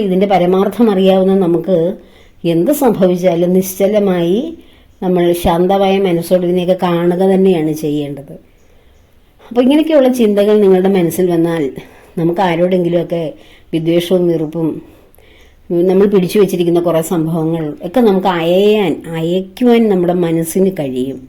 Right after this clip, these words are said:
നമ്മൾ വളരെ ഫ്ലെക്സിബിൾ ആവും. എത്ര റിജിഡായിട്ടിരിക്കുന്ന മനസ്സായാലും വളരെ ശാന്തമായിട്ട് അയഞ്ഞു കൊടുക്കും. അയഞ്ഞും തോൽവി ചെയ്യും, മാപ്പ് കൊടുക്കുകയൊക്കെ ചെയ്യുന്ന മനസ്സുകൾക്കാണ്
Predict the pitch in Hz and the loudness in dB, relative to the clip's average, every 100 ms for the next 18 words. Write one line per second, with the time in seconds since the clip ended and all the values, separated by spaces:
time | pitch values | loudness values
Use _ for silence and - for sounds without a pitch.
0 | - - - - - - _ - 196 202 | -20 -20 -20 -20 -20 -20 _ -8 -2 0
1 | 202 175 170 202 370 - _ _ - - | 2 0 0 -2 -4 -12 _ _ -20 -4
2 | 185 - - 220 208 180 139 135 - - | -4 -4 -4 -2 0 0 -2 -6 -10 -18
3 | - _ _ _ _ - 220 240 226 - | -20 _ _ _ _ -8 0 2 0 0
4 | 185 185 185 208 214 214 202 185 180 185 | 2 2 2 0 2 0 -2 -2 0 0
5 | 180 165 165 185 165 160 170 254 214 151 | 0 -2 -4 -4 -2 0 0 -2 -4 -4
6 | 160 170 180 156 165 180 156 156 165 247 | -4 -4 -4 -2 -2 -2 -4 -6 -6 -6
7 | - - - - 160 160 170 180 202 226 | -8 -12 -20 -10 -4 0 2 2 2 2
8 | 190 156 147 135 - - - _ - - | 0 -2 -4 -8 -12 -18 -20 _ -20 -8
9 | 185 180 196 226 247 208 - 190 180 202 | 0 2 4 4 2 2 0 0 2 2
10 | 226 240 220 - - - - - 196 208 | 2 0 0 -6 -18 -20 -12 -4 0 2
11 | 190 190 185 185 208 - 226 208 202 208 | 0 -2 0 2 2 0 0 0 0 0
12 | 202 185 277 269 214 202 196 190 170 175 | 0 0 -2 0 0 2 0 0 0 -2
13 | - 208 202 202 165 | -2 -2 -2 -4 -4